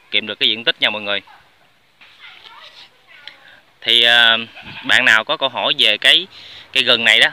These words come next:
thì cứ, à, bình luận bên dưới đi, thì rảnh thì mình sẽ là trả lời câu hỏi cho, cho các bạn và chia sẻ ha. Cũng như là gừng này nó bị vàng lá này thì nó trị như những cái bệnh gì thì các bạn có thể là chụp hình gửi Zalo cho mình ha. Thì số điện thoại của mình có để ở trang chủ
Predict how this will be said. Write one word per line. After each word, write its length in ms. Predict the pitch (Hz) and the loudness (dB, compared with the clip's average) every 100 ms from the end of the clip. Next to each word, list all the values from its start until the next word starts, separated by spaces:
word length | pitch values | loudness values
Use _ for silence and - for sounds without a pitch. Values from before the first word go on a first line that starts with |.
| - | -4
thì 120 | 117 | -12
cứ, 300 | 107 147 175 | -8 -6 -2
à, 200 | 147 120 | 0 0
bình 200 | 127 110 | -2 -4
luận 180 | 110 107 | -4 -4
bên 80 | 127 | -2
dưới 180 | 139 170 | 0 0
đi, 80 | 135 | -2
thì 100 | 113 104 | -6 -4
rảnh 180 | - 160 | -4 -6
thì 80 | 131 | -12
mình 180 | 104 104 | -12 -6
sẽ 360 | 101 98 139 | -2 0 2
là 220 | 147 104 - - - - - - - _ _ _ _ _ _ | 2 0 -2 -12 -20 -20 -20 -20 -20 _ _ _ _ _ _
trả 140 | 113 135 | 0 2
lời 180 | 113 | 2
câu 120 | 107 123 | 0 -6
hỏi 180 | 107 120 | -6 -4
cho, 140 | 127 123 | -6 -4
cho 140 | 127 | -6
các 180 | 147 - | -8 -4
bạn 180 | 95 113 | -4 -4
và 60 | |
chia 160 | - 127 | -6 -6
sẻ 240 | - 87 156 | -2 -2 -2
ha. 100 | 143 - - - | -4 -8 -16 -16
Cũng 140 | 127 | -6
như 140 | 139 | -6
là 240 | 123 110 104 - - - - | -4 -4 -4 -8 -20 -20 -12
gừng 220 | 113 117 | -6 -4
này 160 | 110 104 117 | -4 -6 -6
nó 100 | 143 | -8
bị 120 | 107 | -2
vàng 220 | 107 101 | 0 0
lá 280 | 104 123 180 185 | 2 2 2 -2
này 80 | 120 | -8
thì 80 | 110 | -10
nó 400 | 135 147 123 120 - - | -10 -8 -8 -10 -12 -4
trị 240 | 92 117 | -2 -2
như 340 | 127 131 135 139 | -4 -6 -8 -10
những 120 | 107 | -12
cái 80 | 147 | -6
bệnh 180 | 104 113 | -6 -2
gì 300 | 110 107 107 - - - - | -2 -2 -6 -14 -20 -20 -8
thì 100 | 113 | -4
các 80 | |
bạn 180 | 113 101 | 0 0
có 60 | 127 | 0
thể 120 | 123 | -2
là 100 | 139 | -2
chụp 200 | 110 - | -4 -8
hình 180 | 107 104 | -8 -10
gửi 200 | 101 117 | -2 0
Zalo 280 | 143 127 123 | 2 0 0
cho 160 | 123 | -2
mình 240 | 123 107 101 - - | -4 -4 -6 -14 -18
ha. 160 | - 135 - _ - - - - | -4 -2 -4 _ -20 -20 -18 -12
Thì 120 | 110 | -4
số 140 | 151 | -4
điện 120 | 143 | -4
thoại 140 | 113 107 | -6 -6
của 60 | |
mình 180 | 139 110 | -4 -6
có 100 | 120 | -2
để 160 | 120 120 | 0 2
ở 200 | 104 127 | 0 -4
trang 180 | 135 120 | -6 -6
chủ 240 | 101 120 | -8 -8